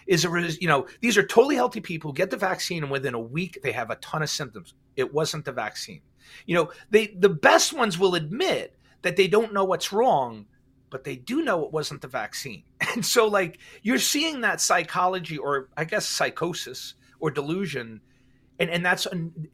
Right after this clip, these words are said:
add that to the reasons why many people don't wanna go to the hospital. The doctors are so lost, but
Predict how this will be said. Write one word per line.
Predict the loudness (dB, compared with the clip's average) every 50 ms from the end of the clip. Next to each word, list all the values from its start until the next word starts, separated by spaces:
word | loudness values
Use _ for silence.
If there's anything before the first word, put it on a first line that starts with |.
| -4
add | -2 -2 -2 0
that | 2 0 0 0
to | -4 -8
the | -8 -6
reasons | -6 -4 -6 -4 -6 -6 -8 -8 -10 -8
why | -4 -4 -2 -2 -2
many | -4 -6 -10 -10 -10 -12 -12
people | -12 -16 -16 -16 -14 -14 -16 -10
don't | -8 -8 -8 -8 -10
wanna | -10 -10 -10 -10 -10
go | -10 -12
to | -12 -12
the | -14
hospital. | -12 -8 -6 -6 -6 -8 -10 -10 -8
The | -8 0
doctors | 2 2 2 2 -2 -6 -8 -6 -6
are | -6
so | -6 -6 -2 0 0 2 2
lost, | 2 2 2 2 0 0 -4 -6 -6
but | -6 -6 -6